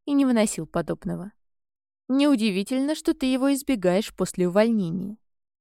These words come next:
Я вскинула на него взгляд и увидела в зелёных глазах столько сочувствия и теплоты, что чуть не разрыдалась. Граф — единственный, кто так отреагировал на моё признание. Господин Штоль, мачеха, Мейбл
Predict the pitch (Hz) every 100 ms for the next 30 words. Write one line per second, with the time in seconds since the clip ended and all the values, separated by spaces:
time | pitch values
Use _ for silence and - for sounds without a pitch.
0 | _ _ _ _ - 277 302 - 214 214
1 | 233 254 240 185 175 170 - 180 175 -
2 | 226 214 220 226 233 208 233 220 226 -
3 | 226 220 240 - - 220 196 180 - 190
4 | - 202 - 165 160 170 175 170 - 247
5 | _ _ _ - - 294 277 - 254 233
6 | 220 180 170 185 196 - _ _ _ _
7 | _ - 214 226 254 - _ 208 214 247
8 | 262 - 180 175 - - 202 214 - -
9 | 190 196 202 175 170 175 180 196 185 202
10 | 202 196 165 156 190 _ _ _ _ _
11 | - 269 - 294 320 - - 185 214 180
12 | 156 180 208 - 180 165 170 180 202 185
13 | 165